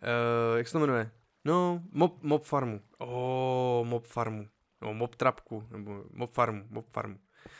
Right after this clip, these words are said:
Prostě spawner na, na, na moby. <laughs> Já se jak je teďko úplně mimo. Teď jsem se tak jako zasek nějak, já nevím proč, eh, protože já tady ještě jsem myslel jako co prosku-, oh, že bych tady ještě něco proskoumal.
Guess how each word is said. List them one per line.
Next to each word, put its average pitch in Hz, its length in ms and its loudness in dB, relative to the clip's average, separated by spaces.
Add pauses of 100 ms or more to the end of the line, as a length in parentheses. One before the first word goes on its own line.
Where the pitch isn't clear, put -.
(120)
Prostě 160 540 8 (600)
spawner 120 640 0
na, 120 220 -2
na, 123 180 -2
na 127 100 -2
moby. 127 320 0 (260)
<laughs> 226 460 2 (320)
Já 170 80 0
se - 140 -2
jak 165 200 4
je 175 80 2
teďko 156 240 6
úplně 156 200 4
mimo. 156 300 4 (260)
Teď 147 140 -2
jsem 170 80 2
se 170 120 -2
tak 156 120 2
jako 160 200 0
zasek 156 380 4
nějak, 113 280 2
já 120 120 0
nevím 123 280 -2
proč, 123 380 -2
eh, 123 60 2 (240)
protože 123 280 -2
já 190 60 4
tady 196 120 2
ještě 190 180 0
jsem 190 300 0
myslel 190 180 -2
jako 190 160 -4
co 226 120 -4
prosku-, 190 380 -6 (140)
oh, 156 360 -2 (360)
že 120 120 -2
bych 160 120 0
tady 190 140 4
ještě 190 160 0
něco 190 160 0
proskoumal. 135 760 0